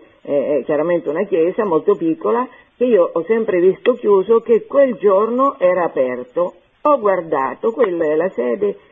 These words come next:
della Confraternita dei Fabbri, ma dovete vedere, se abitate a Roma, m'hanno detto che la domenica mattina quella chiesa lì, che tu m'hai detto chiamarsi, e me lo sono segnato,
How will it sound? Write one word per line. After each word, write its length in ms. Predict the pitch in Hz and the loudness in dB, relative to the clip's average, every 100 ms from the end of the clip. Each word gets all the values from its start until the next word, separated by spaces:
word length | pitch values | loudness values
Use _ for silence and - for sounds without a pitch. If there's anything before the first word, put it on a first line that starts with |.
| _ | _
della 220 | - 185 175 | 0 2 2
Confraternita 800 | 190 175 180 175 226 214 160 165 | -2 -2 -2 0 -2 -2 -2 0
dei 180 | 151 151 | 0 -2
Fabbri, 480 | 139 117 - 127 135 - - - | -4 -6 -6 -10 -10 -18 -20 -6
ma 180 | 240 247 | -2 0
dovete 460 | 277 285 330 254 | 2 0 2 2
vedere, 440 | 226 208 170 151 165 | 4 4 6 4 4
se 200 | 226 240 | 4 4
abitate 460 | - 165 175 190 175 | 2 -4 0 0 2
a 60 | 175 | 0
Roma, 240 | 156 160 | -2 -4
m'hanno 260 | 180 220 220 | -6 -4 -2
detto 340 | 180 160 165 | -2 0 0
che 260 | 160 165 160 _ _ - | 0 0 -4 _ _ -2
la 200 | 175 185 | 0 0
domenica 400 | 226 269 226 190 | 0 0 2 0
mattina 560 | 175 165 254 226 190 - _ - | -2 -6 -4 -4 -6 -10 _ 2
quella 540 | 233 220 202 175 147 - - | 4 6 4 2 -4 -10 -2
chiesa 340 | 208 214 160 165 | 4 4 4 2
lì, 280 | 202 240 - _ _ | 2 0 -6 _ _
che 180 | - 165 | -4 0
tu 140 | 233 | 2
m'hai 260 | 226 196 165 | 2 2 0
detto 640 | 175 208 208 - 202 - _ _ | 2 2 0 -2 -4 -4 _ _
chiamarsi, 680 | 170 165 175 208 220 - | -2 -2 -4 -4 -6 -4
e 60 | 170 | -4
me 100 | 160 | -2
lo 80 | 156 | -4
sono 240 | 165 190 | -2 -2
segnato, 840 | 151 147 151 170 185 180 180 185 | -2 -4 -4 -6 -6 -4 -2 -4